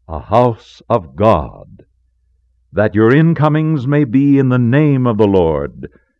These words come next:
that your outgoings may be in the name of the Lord, that all your salutations may be in the name of the Lord,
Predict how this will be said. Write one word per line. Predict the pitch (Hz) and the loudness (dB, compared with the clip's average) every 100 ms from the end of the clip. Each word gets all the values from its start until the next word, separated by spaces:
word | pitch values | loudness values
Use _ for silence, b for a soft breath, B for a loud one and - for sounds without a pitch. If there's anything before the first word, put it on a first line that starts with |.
| _ _ _ _ _ | _ _ _ _ _
that | 117 123 | -2 2
your | 131 143 | 4 6
outgoings | 160 180 143 147 117 98 92 80 98 | 6 2 2 2 4 2 -2 -4 -2
may | 113 | -2
be | 95 123 139 | 0 0 2
in | 131 | 2
the | 131 | 2
name | 123 131 120 113 | 2 2 0 0
of | 107 101 | 0 0
the | |
Lord, | 107 107 117 110 85 71 60 - _ _ _ _ _ _ _ _ | 2 4 4 4 -2 -8 -16 -20 _ _ _ _ _ _ _ _
that | 80 | 0
all | 98 151 190 185 | 4 6 6 6
your | 175 180 | 4 2
salutations | - 165 170 170 143 147 156 165 139 | 0 0 2 2 0 -2 -2 -4 -4
may | 123 147 | -2 0
be | 117 147 | 2 2
in | 143 | 4
the | 139 | 2
name | 131 151 160 156 | 0 0 0 0
of | 143 | 2
the | 135 | 2
Lord, | 120 98 90 80 | 4 4 2 -2